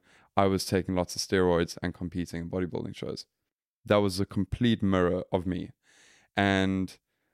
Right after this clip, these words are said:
then that made me sit with myself afterwards and just be like, "Whoa, you've really come a long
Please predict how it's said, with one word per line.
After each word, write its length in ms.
then 440
that 300
made 400
me 160
sit 220
with 120
myself 520
afterwards 680
and 160
just 340
be 120
like, 340
"Whoa, 300
you've 420
really 260
come 260
a 80
long 440